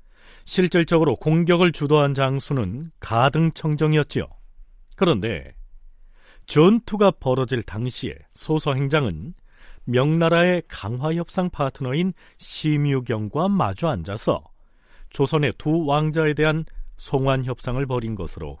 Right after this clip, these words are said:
기록에 나타납니다. 그러나 소서 행장 자신이 직접 전장에 나가지 않았다고 해도 그가 인솔에서 내려온 이만 육천여 명의 군사들은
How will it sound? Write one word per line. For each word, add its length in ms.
기록에 300
나타납니다. 720
그러나 560
소서 460
행장 360
자신이 380
직접 320
전장에 500
나가지 400
않았다고 500
해도 320
그가 500
인솔에서 840
내려온 600
이만 500
육천여 560
명의 280
군사들은 880